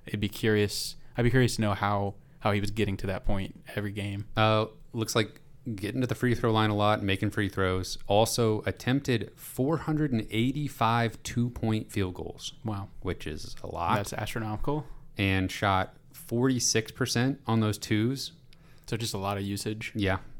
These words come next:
Speaker 2: Uh, yeah, twenty-fifth in the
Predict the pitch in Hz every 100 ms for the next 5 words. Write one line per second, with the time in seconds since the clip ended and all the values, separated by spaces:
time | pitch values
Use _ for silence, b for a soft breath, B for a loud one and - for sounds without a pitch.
0 | - - b b - 98 92 92 90 90
1 | - 87 - - 110 135 131 - 110 113
2 | - - 107 101